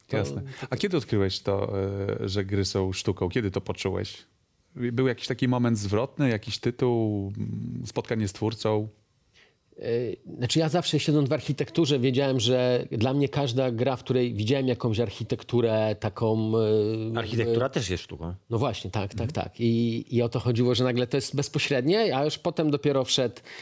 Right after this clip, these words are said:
Speaker 1: gameplay. Ja niestety miałem taki okres, że my bardzo dużo graliśmy.
Speaker 3: Mhm. Niestety.
Speaker 1: Widzę.
Speaker 3: <laughs> Ni-, niestety.
Speaker 1: No nie, bo to było tak, że z-, chyba z, z tej mojej najbliższej ekipy jedyny zostałem na studiach, a oni
Speaker 3: Mhm.
Speaker 1: przez to nie
Speaker 3: Się wykruszyli.
Speaker 1: skończyli tych,
Speaker 3: Co
Speaker 1: tych
Speaker 3: graliście?
Speaker 1: studiów.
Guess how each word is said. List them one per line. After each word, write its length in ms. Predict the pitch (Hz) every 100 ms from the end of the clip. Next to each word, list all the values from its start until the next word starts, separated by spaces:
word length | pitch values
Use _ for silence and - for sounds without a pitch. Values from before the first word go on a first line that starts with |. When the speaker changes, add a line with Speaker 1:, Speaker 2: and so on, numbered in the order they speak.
| - -
Speaker 1:
gameplay. 280 | 147 143
Ja 60 | 143
niestety 440 | 143 156 139 147 131
miałem 280 | 135 139
taki 220 | 127 - 135
okres, 260 | - 123
że 80 | 117
my 120 | 120
bardzo 300 | 113 127 120
dużo 220 | 110 104 110
graliśmy. 600 | 113 107 101 113 110 127
Speaker 3:
Mhm. 280 | 165 101 110 - -
Niestety. 580 | 139 127 - 156 151 107
Speaker 1:
Widzę. 400 | 110 120 123 185
Speaker 3:
<laughs> 80 | 127
Ni-, 220 | 120 113
niestety. 640 | 120 - - 127 - 92 - -
Speaker 1:
No 140 | 123 139
nie, 200 | 180 170
bo 100 | 127
to 140 | 139
było 200 | 120 131
tak, 160 | 143 131
że 280 | 127 131 117
z-, 140 | 110
chyba 220 | - 135
z, 160 | 127 147 117 - 117
z 120 | -
tej 120 | 131
mojej 240 | 135 143
najbliższej 460 | 131 131 135 139 135
ekipy 340 | 123 131 147
jedyny 420 | 135 123 135 131 117
zostałem 840 | 120 - 139 104 101 117 127 120
na 100 | 113
studiach, 480 | 113 170 120 107 104
a 40 |
oni 260 | 120 120 117
Speaker 3:
Mhm. 380 | 113 117 104 104
Speaker 1:
przez 220 | 101 117
to 80 | 120
nie 120 | 120
Speaker 3:
Się 60 | 117
wykruszyli. 480 | 135 160 180 151 139
Speaker 1:
skończyli 300 | - - -
tych, 100 | 294
Speaker 3:
Co 60 | 302
Speaker 1:
tych 100 | 120
Speaker 3:
graliście? 320 | 107 101 135
Speaker 1:
studiów. 300 | 104 127